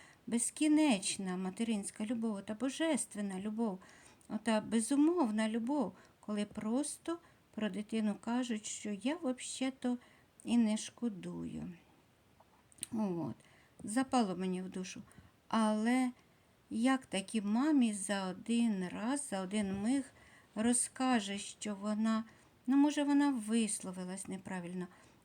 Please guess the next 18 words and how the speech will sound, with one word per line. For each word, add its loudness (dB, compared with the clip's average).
але 0
те, 0
що -6
дитина -4
себе -4
так -6
поводила, -4
і -6
дитина -2
відчувала, -4
що -10
нема -2
тої -6
теплоти, -6
що -10
нема -4
тої -8
любові, -4